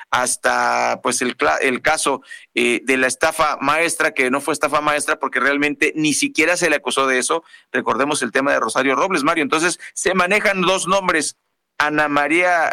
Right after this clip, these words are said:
eh, eh, Ana Gabriela, Ana María, Ana Gabriela Guevara y, eh, u-, u-, eh,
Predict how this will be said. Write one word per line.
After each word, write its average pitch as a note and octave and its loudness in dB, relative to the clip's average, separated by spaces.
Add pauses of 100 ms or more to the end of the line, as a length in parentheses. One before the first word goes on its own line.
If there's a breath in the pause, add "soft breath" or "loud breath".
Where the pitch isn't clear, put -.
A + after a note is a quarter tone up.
eh, A#2 -4
eh, A2+ 0
Ana C3+ 0
Gabriela, D3 0
Ana A2 -2
María, G#2+ -2 (240 loud breath)
Ana C#3 2
Gabriela F#3 2
Guevara F3 2 (200)
y, G#3 -2 (100)
eh, B2+ 2
u-, E3+ -2
u-, C3 -2
eh, A#2 0